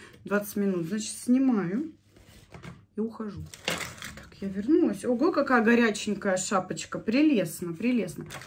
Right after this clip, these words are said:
Так, я выкинула упаковку. У меня последняя осталась. Вот эти Селтинг Плюс. Промет.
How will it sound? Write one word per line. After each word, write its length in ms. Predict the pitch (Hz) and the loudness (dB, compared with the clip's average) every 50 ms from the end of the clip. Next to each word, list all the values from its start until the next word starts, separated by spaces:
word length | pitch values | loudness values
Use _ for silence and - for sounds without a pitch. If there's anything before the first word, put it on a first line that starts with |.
| - - - - - - - - | -14 -14 -12 -12 -12 -12 -2 6
Так, 320 | - 269 233 - - - - | 8 8 8 8 4 -6 -2
я 160 | 214 226 247 | 2 4 6
выкинула 640 | 247 285 294 247 - 226 175 190 185 185 185 175 175 156 - - | 8 8 8 6 6 2 2 2 2 2 2 2 0 -4 -10 -12
упаковку. 600 | - 156 - 220 214 214 302 339 339 - - 220 | -8 -2 0 0 2 4 2 2 2 2 2 4
У 40 | |
меня 160 | 202 214 214 214 | 4 6 4 4
последняя 680 | 214 220 220 - 247 240 233 226 190 202 196 185 175 | 2 0 -2 0 2 4 4 4 6 6 4 4 4
осталась. 580 | 180 175 - - 190 180 175 165 165 - - - | 2 0 -2 0 2 2 2 2 0 -4 -6 -10
Вот 140 | 180 - 185 | -6 -2 -2
эти 240 | 175 160 160 247 | -2 -2 -2 -4
Селтинг 680 | 254 - - 302 294 294 294 294 - 311 302 302 302 - | -6 -4 -2 0 0 0 0 0 2 2 4 2 2 0
Плюс. 480 | - 302 277 294 302 311 320 - - - - - _ _ _ _ - - - - - _ _ _ _ _ _ _ - - - _ _ _ _ _ _ _ _ _ _ _ - 226 220 220 214 202 196 196 196 - - - - - - _ _ _ _ | 0 2 4 4 4 4 2 0 -4 -12 -16 -20 _ _ _ _ -20 -20 -20 -20 -20 _ _ _ _ _ _ _ -20 -20 -20 _ _ _ _ _ _ _ _ _ _ _ -10 -8 -6 -4 -4 -4 -4 -6 -8 -10 -12 -14 -16 -20 -20 _ _ _ _
Промет. 760 | - 208 214 220 220 214 214 220 220 226 240 247 262 254 - | -2 0 4 6 6 8 8 8 6 6 4 4 2 0 -4